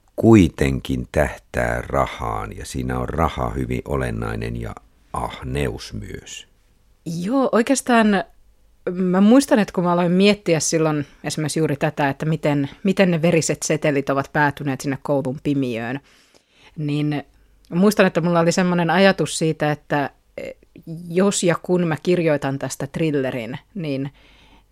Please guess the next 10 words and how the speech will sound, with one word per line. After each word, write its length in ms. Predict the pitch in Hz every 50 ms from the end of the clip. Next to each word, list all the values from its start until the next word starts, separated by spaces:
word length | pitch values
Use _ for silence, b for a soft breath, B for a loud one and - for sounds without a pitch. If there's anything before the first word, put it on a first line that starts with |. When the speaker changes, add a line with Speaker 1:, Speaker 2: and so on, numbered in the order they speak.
| _ _ _ _ -
Speaker 2:
ne 460 | 156 156 156 156 151 143 131 123 - _ _ - 165
rikokset, 720 | 156 180 190 190 - - 175 151 - - - 139 131 -
mitä 200 | 143 143 135 131
tässä 360 | - - 135 - - - 135 -
on, 300 | - 165 160 147 143 139 - - - -
niin 420 | 226 185 143 135 143 139 120 98 - - - - _ _ - - - - - - -
niiden 280 | 170 175 160 160 156
pitää 260 | 147 - 156 147 143
olla 160 | 143 143 143 -
oikeasti 800 | - 143 139 131 - 139 113 113 - - - 117 - - -